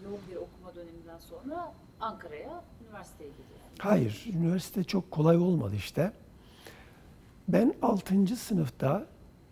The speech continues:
Speaker 2: İmam Hatip okulunu bitireceğim yıllarda babam vefat etti. Annem ve bir de küçük kardeşim var. Onları köyden getirmemiz gerekiyor Kırıkkale'ye. Ben zaten abimin yanında kalıyorum.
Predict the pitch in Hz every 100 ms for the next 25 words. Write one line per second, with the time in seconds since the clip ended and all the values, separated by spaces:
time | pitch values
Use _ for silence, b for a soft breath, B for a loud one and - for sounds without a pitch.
0 | - - - - - - 143 160 160 190
1 | 156 165 139 147 190 - 190 160 143 165
2 | 190 143 123 107 113 120 175 151 147 190
3 | 190 151 - 127 - 90 - - - -
4 | - - - - - - - - - -
5 | - - B B B B - 180 190 156
6 | 196 147 160 143 139 - - - 110 101
7 | 101 - 92 147 220 - - - - -
8 | - - - - B B B B B B
9 | B B B B B B B - - -
10 | - - 180 190 180 208 - 202 139 160
11 | 214 156 - 165 147 139 127 123 98 -
12 | 101 - 127 127 - 131 156 147 139 160
13 | 151 160 151 123 117 113 104 104 117 139
14 | 135 - 139 139 135 160